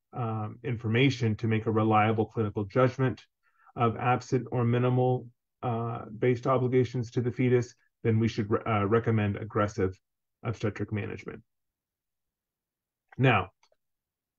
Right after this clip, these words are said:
if the pregnant woman requests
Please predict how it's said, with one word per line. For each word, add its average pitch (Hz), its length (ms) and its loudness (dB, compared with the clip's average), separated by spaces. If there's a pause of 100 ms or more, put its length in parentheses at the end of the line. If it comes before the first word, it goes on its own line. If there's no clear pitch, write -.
(160)
if 131 340 6
the 120 100 4
pregnant 156 460 6
woman 127 340 4
requests - 960 0